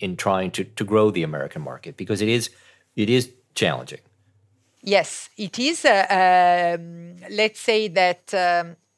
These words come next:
Speaker 2: the American way of doing business is very specific to America. And
Speaker 1: Mm.
Speaker 2: when you come from Europe, uh, you have, uh, to, uh, understand and, uh,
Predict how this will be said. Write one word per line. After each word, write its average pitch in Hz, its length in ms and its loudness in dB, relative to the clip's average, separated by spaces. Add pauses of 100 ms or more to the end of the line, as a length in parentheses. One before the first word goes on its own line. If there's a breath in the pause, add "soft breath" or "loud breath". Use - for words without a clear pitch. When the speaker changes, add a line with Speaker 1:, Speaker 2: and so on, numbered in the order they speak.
(120)
Speaker 2:
the 208 220 -2
American 262 880 0
way 220 380 4
of 196 180 -2
doing 196 340 -6
business 285 720 -2
is 190 220 -8
very 220 360 2
specific - 680 -6
to 196 160 -4
America. 175 720 -4 (500 loud breath)
And 214 220 4
Speaker 1:
Mm. 214 80 0
Speaker 2:
when 226 160 4
you 233 120 -2
come 247 260 0
from 226 240 -2
Europe, 226 520 0
uh, 320 300 4
you 214 280 0
have, 196 360 2
uh, 240 220 2
to, 208 380 -6 (340 loud breath)
uh, 185 360 2
understand 185 800 -2 (540 loud breath)
and, 220 520 2
uh, 180 840 2